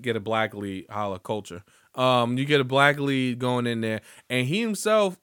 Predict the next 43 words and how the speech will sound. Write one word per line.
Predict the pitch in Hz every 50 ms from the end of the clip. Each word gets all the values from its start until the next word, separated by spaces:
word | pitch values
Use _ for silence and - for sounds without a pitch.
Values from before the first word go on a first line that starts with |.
| _ _ _ _ -
is | 226 196 147
kinda, | - - - 226 233 226 220 208 -
I | -
don't | 254 262
wanna | 226
say | - - 202
he's, | 196 185
like, | 196 180 151 -
the | 156
damsel | 135 113 143 143 156 165 165 170 170
in | 165
distress, | 156 135 - 190 190 165
but | 156 147 151
he's | 226 220 220
pretty | - 233 214
much | 202 196 185 -
the | - 151
dude | 143 143 180 180 175 160
that's, | 165 156 151
like, | 160 151 143 131
here | 135 143 143 143 151 160 160 156 - - - _
for | - - 143
the | 139 139
journey | 127 123 143 143 156 160 160 160 151
as | 151 147 147
well, | 151 165 175 185 202 208 202 - - _ _ -
and | 208 214
he | 226 233
needs | 233 233 226 220 190 175
help. | 196 226 208 147 98 - _ -
And | 147 156 165
it's | 175 165 147 139
dope | 135 185 196 190 180 -
to | 160
see | 143 - - 175 156
a | 139
guy | 131 147 147 151 147
who's | 143 143 139 135 131
like, | 131 131 131 135
"Hey, | 160 160 143
look, | 127 139 156 135 101 107
dude, | 127 135 139
like, | 131 127 123 -